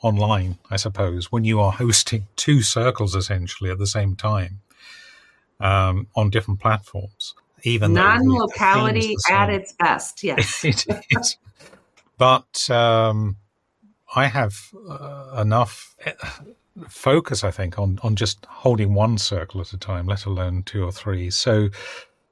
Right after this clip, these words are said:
Speaker 1: but yeah, there were some technical things going on there with, with the, the Facebook stream, and I just decided I'll let people know where I am,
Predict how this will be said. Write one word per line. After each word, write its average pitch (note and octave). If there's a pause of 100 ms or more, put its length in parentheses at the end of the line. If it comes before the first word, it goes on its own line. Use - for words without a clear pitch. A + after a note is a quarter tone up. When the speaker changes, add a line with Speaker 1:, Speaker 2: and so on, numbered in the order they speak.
(180)
Speaker 1:
but B2
yeah, B2+
there A#2+
were A#2
some A#2+
technical G2+
things E2
going F2
on E2+
there E2+
with, E2+ (300)
with F#2+
the, F#2+ (300)
the G2+
Facebook G2
stream, F2+
and F2+ (500)
I G2
just -
decided E2 (280)
I'll G#2
let A#2+
people G2+
know F2
where F2
I E2+
am, E2+